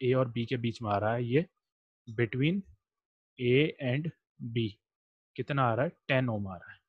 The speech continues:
ठीक है स्टूडेंट्स, कितना आ रहा है, टेन ओम। तो इस तरीके से हमें न्यूमेरिकल सॉल्व करने हैं सीरीज और पैरेलल के। तो स्टूडेंट्स, प्रैक्टिस करिए इन न्यूमेरिकल्स की। आगे नेक्स्ट टॉपिक पढ़ेंगे, नेक्स्ट वीडियो में नेक्स्ट टॉपिक पढ़ेंगे। तो आज की वीडियो आशा करता हूँ आपको पसंद आई होगी।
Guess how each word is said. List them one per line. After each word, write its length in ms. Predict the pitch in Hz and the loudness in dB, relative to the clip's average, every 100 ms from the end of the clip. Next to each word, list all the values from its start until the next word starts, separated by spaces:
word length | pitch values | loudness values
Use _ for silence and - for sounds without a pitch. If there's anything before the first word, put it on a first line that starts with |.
| _ _ _ _ _ _ | _ _ _ _ _ _
ठीक 120 | 135 160 | 0 2
है 60 | |
स्टूडेंट्स, 340 | 165 196 196 - _ | 2 -2 -6 -6 _
कितना 220 | - - 139 | -12 2 6
आ 60 | |
रहा 100 | 147 | 6
है, 60 | 202 _ _ _ _ _ - | 4 _ _ _ _ _ 2
टेन 180 | 123 | 4
ओम। 80 | 110 120 | 2 -4
तो 100 | - | -2
इस 140 | 190 - | -2 2
तरीके 300 | 190 180 170 | 6 8 6
से 100 | 160 | 4
हमें 200 | 151 143 | 2 2
न्यूमेरिकल 460 | 135 127 117 117 123 | 0 2 2 4 0
सॉल्व 240 | - 104 | 2 0
करने 180 | 101 107 | 0 -2
हैं 80 | 127 | -4
सीरीज 380 | - 117 117 117 | -2 2 4 4
और 140 | 147 - | 2 2
पैरेलल 340 | 101 98 95 - | -2 -2 -6 -12
के। 60 | 104 _ _ _ _ - - _ | -20 _ _ _ _ -20 -20 _
तो 80 | 143 | 0
स्टूडेंट्स, 300 | - 160 - | 2 -2 -2
प्रैक्टिस 420 | _ 117 - 160 | _ 0 2 2
करिए 320 | 160 151 160 - | 4 4 2 0
इन 100 | 127 | 0
न्यूमेरिकल्स 500 | 123 123 127 131 131 | 4 6 4 2 -4
की। 140 | - 170 _ _ _ _ _ - - _ _ _ | -6 -10 _ _ _ _ _ -20 -20 _ _ _
आगे 240 | 120 120 135 | 4 4 4
नेक्स्ट 280 | 120 123 | 2 2
टॉपिक 220 | 127 123 131 | 2 2 2
पढ़ेंगे, 300 | 139 139 165 _ _ _ _ _ _ _ _ - | 0 0 -2 _ _ _ _ _ _ _ _ -2
नेक्स्ट 240 | 117 - | 0 4
वीडियो 220 | 127 123 127 | 6 8 6
में 80 | |
नेक्स्ट 240 | 123 123 - | 4 2 0
टॉपिक 240 | 123 139 | -2 -2
पढ़ेंगे। 320 | - 131 143 165 _ _ _ _ - | -4 -2 -2 -4 _ _ _ _ -8
तो 60 | - | 4
आज 200 | 123 113 | 6 6
की 120 | - | 4
वीडियो 240 | 135 135 131 | 4 6 6
आशा 200 | 127 131 | 4 2
करता 240 | 131 131 | 2 0
हूँ 120 | 135 | -2
आपको 180 | 120 - | -4 -4
पसंद 340 | 117 113 123 | -8 -4 0
आई 100 | 127 | 2
होगी। 200 | 131 127 | 2 2